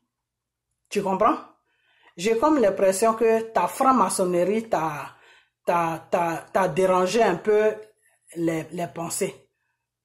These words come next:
Voilà. Donc, euh, je vais te, je vais mettre tes pensées en, en place. Ta femme là, elle est ivoirienne, elle a nié. Tu comprends ? Voilà. Tu es un Ivoirien. La Côte d'Ivoire là, c'est ta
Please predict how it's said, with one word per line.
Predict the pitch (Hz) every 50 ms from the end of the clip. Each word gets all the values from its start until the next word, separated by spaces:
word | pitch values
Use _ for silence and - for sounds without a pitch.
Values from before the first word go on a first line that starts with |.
| _ _ _ _ _ _ _ _ _
Voilà. | 135 135 131 127 131 131 - - - - _ _ _ _
Donc, | 143 156 170 170 - -
euh, | 165 143 - -
je | 165 147 175
vais | 170 196 208 220 208
te, | - 208 180 170 165
je | 156 165
vais | 160 196 208
mettre | 214 208 208 208 185 -
tes | - 190 -
pensées | - - 156 156 160 - 202 202 196 - 160
en, | 156 151 - - _ - - 156
en | 147 -
place. | - 180 165 - - - - - _ _ _ _ _ _ _ _ _ _ _ _ _ _
Ta | - - 170
femme | - - 233 226 214 208 185
là, | 165 151 - - _ _ _ _
elle | - 190 196 190
est | 180
ivoirienne, | 156 147 135 135 135 135 - 156 156 165 151 143
elle | 160 170 160
a | 139 127
nié. | 131 147 151 160 156 - _ _ _ _ _ _ _ _ _ _ _ _ _ _ _ _ _ _ _ _ _ _ _ _ _ _
Tu | - 170
comprends ? | 151 160 165 156 196 208 208 - - _ _ _ -
Voilà. | 139 135 131 131 127 - - - - - - - - _ _ _ _ _
Tu | - - 165
es | 143
un | 160 170 170
Ivoirien. | 160 143 131 123 113 - - 135 135 - - _ _ _ _ _ _ _ _ _ _ _
La | 151 151 156 -
Côte | - 247 233 202
d'Ivoire | 156 170 151 170 165 151
là, | 123 -
c'est | - - - -
ta | - -